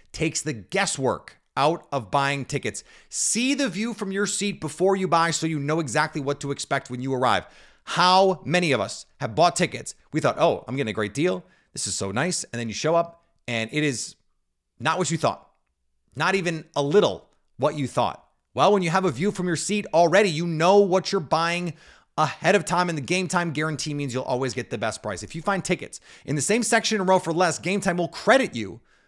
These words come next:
a hundred and ten percent of the difference. Download the Game Time app, create an account, and use code Locked On for twenty dollars off that first purchase. Terms apply. Again, create an account and redeem code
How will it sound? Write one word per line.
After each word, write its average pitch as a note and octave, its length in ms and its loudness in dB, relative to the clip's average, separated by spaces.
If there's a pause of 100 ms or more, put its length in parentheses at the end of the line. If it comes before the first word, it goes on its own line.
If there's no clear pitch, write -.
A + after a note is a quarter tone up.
(420)
a D#3 80 2
hundred A3+ 380 2
and F#3 180 -2
ten A#3+ 380 0
percent B2+ 480 -4 (500)
of C3+ 120 0
the D#3+ 60 0
difference. A#2+ 440 0
Download F3+ 240 2
the C3 80 -6
Game F#3 240 0
Time F3+ 240 0
app, F3+ 180 0
create D#3 260 0
an F#3 60 -2
account, E3 280 -2
and D#3 80 -6
use C#3+ 120 -4
code D3 220 -2
Locked D3 240 2
On D3+ 160 0
for B2+ 100 -6
twenty D3+ 220 -6
dollars C3+ 360 -2
off D3 260 -4
that B2+ 200 -6
first - 220 -10
purchase. F3+ 380 -2 (500)
Terms C3+ 260 0
apply. F3+ 320 4
Again, D3+ 300 2
create D#3+ 260 0
an A#3+ 80 0
account E3+ 400 0 (100)
and D#3 140 -6
redeem F3 300 -2
code F#3+ 320 4